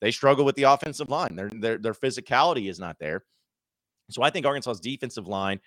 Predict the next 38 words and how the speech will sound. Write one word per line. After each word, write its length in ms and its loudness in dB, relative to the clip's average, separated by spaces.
is 120 -8
really 160 2
gonna 140 0
cause 240 4
some 100 -8
problems 440 4
for 240 -6
'em. 100 -8
And 100 -10
so 280 2
if 320 -2
you 100 4
have 120 8
the 60 0
combo 300 4
of 80 6
the 80 0
offense 380 4
starting 260 2
fast, 480 0
boom, 220 0
boom, 200 0
boom, 140 -6
right 160 -2
down 140 -2
the 80 -8
field, 300 -10
seventy-five 500 2
yards, 260 0
touchdown, 440 -4
start 260 -4
the 60 -10
drive, 340 0
start 220 -4
the 60 -14
game 260 -4
that 180 -4
way. 280 -2